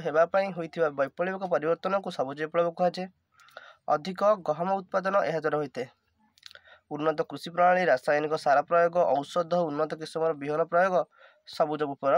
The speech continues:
ବିଶ୍ୱସ୍ତ ହୋଇଥାଏ। ପୁରା ଇମ୍ପୋର୍ଟାଣ୍ଟ କୋଶ୍ଚିନ୍। ନହେଲେ ପଢ଼ିପାରିବ ଜିନୀୟ ବିବର୍ତ୍ତନ।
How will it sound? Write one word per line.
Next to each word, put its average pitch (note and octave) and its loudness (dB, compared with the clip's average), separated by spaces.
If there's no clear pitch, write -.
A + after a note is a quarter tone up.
ବିଶ୍ୱସ୍ତ C#3 -8
ହୋଇଥାଏ। C#3+ -6
ପୁରା D#3+ 0
ଇମ୍ପୋର୍ଟାଣ୍ଟ C#3 -4
କୋଶ୍ଚିନ୍। A#2 -14
ନହେଲେ F3 2
ପଢ଼ିପାରିବ F#3 2
ଜିନୀୟ D#3 0
ବିବର୍ତ୍ତନ। F3 2